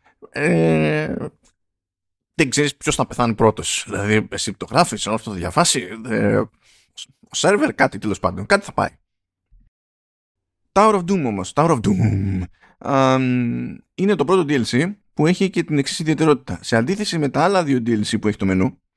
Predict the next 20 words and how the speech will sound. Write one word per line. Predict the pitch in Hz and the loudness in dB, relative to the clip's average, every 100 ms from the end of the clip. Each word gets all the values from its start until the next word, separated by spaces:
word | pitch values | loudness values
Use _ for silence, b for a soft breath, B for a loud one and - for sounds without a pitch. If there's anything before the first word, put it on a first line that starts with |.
| _ _ _ _ _ _ _ - | _ _ _ _ _ _ _ -10
αυτό, | 110 113 - - 139 131 185 233 _ _ _ - | -6 -6 -10 0 4 4 2 -4 _ _ _ -6
ε, | - 117 - | 0 0 0
είναι | 165 180 185 | -2 0 2
αποκλειστικό | 156 151 - 160 135 135 - 196 175 190 | 0 -2 -4 -2 -2 -2 0 2 2 0
για | 156 151 | -4 -4
εκείνον | 143 190 196 | -2 -4 -6
που | 196 | -6
θα | 160 147 | 0 0
αγοράσει | 131 143 175 - | 2 0 0 -2
το | 147 | -2
Season | 147 104 | 0 0
Pass. | - - - _ _ _ _ _ _ - | -2 -10 -10 _ _ _ _ _ _ -16
Ενώ | - 113 120 170 175 160 151 139 131 | -4 0 2 2 0 0 0 -2 -2
τα | 127 113 - | -2 -2 -2
άλλα | 151 175 170 | 0 2 2
δύο | 127 160 202 | 2 0 0
θα | - 143 | -2 -2
πολλούνται | 139 165 190 | 2 2 0
και | 170 - 175 | -4 0 0
ξεχωριστά. | - 170 147 - 87 | 2 2 2 2 -2